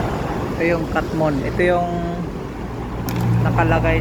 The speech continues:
sa twenty-five centavos. Sarap to. Sinong hindi nakakain ito?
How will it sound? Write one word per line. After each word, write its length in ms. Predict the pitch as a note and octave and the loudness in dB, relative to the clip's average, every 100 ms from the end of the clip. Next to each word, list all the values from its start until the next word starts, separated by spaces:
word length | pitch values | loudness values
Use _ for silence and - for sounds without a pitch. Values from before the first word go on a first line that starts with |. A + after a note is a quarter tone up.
| - | 2
sa 160 | D#3+ D3+ D3+ D3 C#3+ C#3+ C#3 C#3 - | 2 2 2 2 2 2 2 0 0
twenty-five 480 | E3+ D#3 F3 F3 E3 - | 0 2 0 2 2 0
centavos. 640 | D#3+ D#3 D#3+ D#3 D3 D3 - - - - - - - - - - - - - - - - - - - - - - - - - - - - - - - - - - C2+ - - - - - - - - - - - - - - - - | -2 0 2 2 0 -2 -2 -4 -4 -2 -2 -2 -2 -2 0 0 0 0 2 2 2 2 2 0 2 2 2 0 0 0 0 0 0 0 0 0 0 0 0 2 2 2 2 0 0 0 0 0 -2 -2 -2 -2 -4 -4 -4 -4 0
Sarap 240 | D#3+ E3+ D#3+ | 2 2 2
to. 240 | G3 F3 - - - - - - - - - - D#3+ | 2 2 2 -2 -4 -4 -4 -4 -2 0 0 -2 0
Sinong 320 | F3 F3+ F3+ | 2 2 2
hindi 160 | F3+ | 2
nakakain 560 | F#3 F3+ E3+ F3 F3 F3 | 2 2 2 2 2 0
ito? 240 | - D3 | 0 0